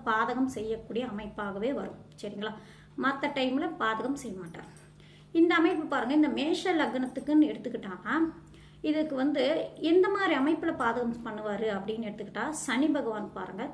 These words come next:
தொழில் காரகரா வருவார். தொழில் காரகர் பத்தாம் இடத்துக்கும் காரகர் அப்படிங்கிறதுனால, அவர் ஏதாவது ஜாதகர் வந்து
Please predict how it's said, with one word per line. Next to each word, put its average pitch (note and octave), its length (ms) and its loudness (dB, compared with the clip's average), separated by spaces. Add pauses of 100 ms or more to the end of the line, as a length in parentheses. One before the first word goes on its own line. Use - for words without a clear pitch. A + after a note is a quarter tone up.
தொழில் D#4+ 380 0
காரகரா A3+ 480 -4
வருவார். G3 460 -8 (500)
தொழில் E4+ 360 4
காரகர் C4+ 460 0 (240)
பத்தாம் C#4+ 480 2
இடத்துக்கும் C#4 560 -2
காரகர் G#3+ 400 -4
அப்படிங்கிறதுனால, G#3 800 -6 (340)
அவர் C#4 300 2
ஏதாவது C#4 360 2
ஜாதகர் B3+ 500 0
வந்து A#3+ 340 0